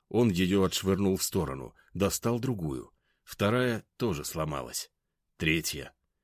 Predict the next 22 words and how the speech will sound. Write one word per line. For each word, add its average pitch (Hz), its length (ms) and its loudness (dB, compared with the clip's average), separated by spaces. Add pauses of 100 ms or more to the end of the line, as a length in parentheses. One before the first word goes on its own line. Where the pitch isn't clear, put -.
(1080)
Я 78 220 -2
медленно 113 500 0
подошел 98 480 -2
к - 120 -12
нему, 78 380 -4 (200)
доставая 87 540 -2
спички - 440 -6
из 78 120 -6
кармана. 71 520 -8 (840)
Курить 143 340 2
я 110 160 0
так - 340 -6
и 120 40 -2
не 117 100 0
начал, 110 500 -4 (260)
но 92 140 2
привычку 98 520 2
таскать 90 440 -2
с - 40 -4
собой 87 280 0
спички - 460 -4
завел. 95 560 -4